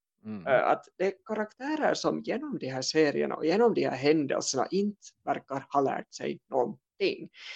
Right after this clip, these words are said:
Speaker 2: För, för du har, du har Barbara Keane som kommer tillbaks efter att hon har skjutit, eh, Tabitha Galavans, eh,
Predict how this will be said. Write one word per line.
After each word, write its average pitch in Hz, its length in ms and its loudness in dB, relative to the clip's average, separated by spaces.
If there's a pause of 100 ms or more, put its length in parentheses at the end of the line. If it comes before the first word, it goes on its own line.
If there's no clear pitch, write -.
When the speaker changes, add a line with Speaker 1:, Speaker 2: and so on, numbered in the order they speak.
(160)
Speaker 2:
För, 170 260 4 (200)
för 180 80 0
du 170 80 4
har, 180 220 6 (560)
du 175 60 4
har 165 140 4
Barbara 196 360 4
Keane 151 240 0
som 139 160 -2
kommer 104 240 0
tillbaks - 480 -2 (480)
efter 175 260 4
att 139 140 6
hon 139 120 2
har 131 100 6
skjutit, 131 600 0 (340)
eh, 107 220 6
Tabitha 131 440 2
Galavans, 131 760 2
eh, - 280 -2